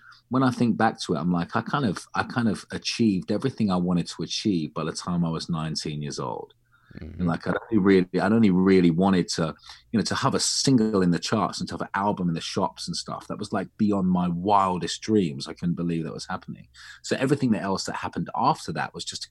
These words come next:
Speaker 1: complete and utter bonus, you know. And, um, I kind of feel like that's the kind of way I'm,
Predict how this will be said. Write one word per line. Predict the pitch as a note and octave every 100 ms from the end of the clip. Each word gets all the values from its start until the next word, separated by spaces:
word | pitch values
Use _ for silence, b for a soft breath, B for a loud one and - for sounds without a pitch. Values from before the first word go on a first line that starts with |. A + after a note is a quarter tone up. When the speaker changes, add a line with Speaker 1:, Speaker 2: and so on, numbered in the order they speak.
| -
Speaker 1:
complete | F3 - - A#2+ G#2+ G2+
and | E2+
utter | E2 -
bonus, | D2+ G2 G#2 - - - _ B B B _ -
you | F#2
know. | E2+ C#2
And, | F#2+
um, | F2+ F2 E2+ -
I | F#2
kind | - C3
of | -
feel | - A2+
like | G2+
that's | F#2+ -
the | -
kind | - G2+
of | F2+
way | F#2+ F#2
I'm, | F2+ F2+